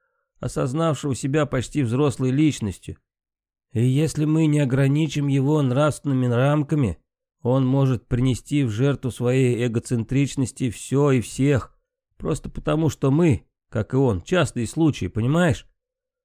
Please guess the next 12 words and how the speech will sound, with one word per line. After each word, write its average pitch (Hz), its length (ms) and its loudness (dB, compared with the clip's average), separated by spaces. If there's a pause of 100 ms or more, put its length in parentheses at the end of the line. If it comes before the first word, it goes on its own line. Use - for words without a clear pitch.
(180)
Он 123 440 -2
не 117 100 -4
ассоциирует 131 680 0
себя 120 580 0
с - 120 -14
нашим 120 380 -2
обществом. 123 560 -4 (280)
В - 80 -8
нем, 139 320 0
я 113 140 -2
думаю, 113 340 0
сейчас 127 500 -4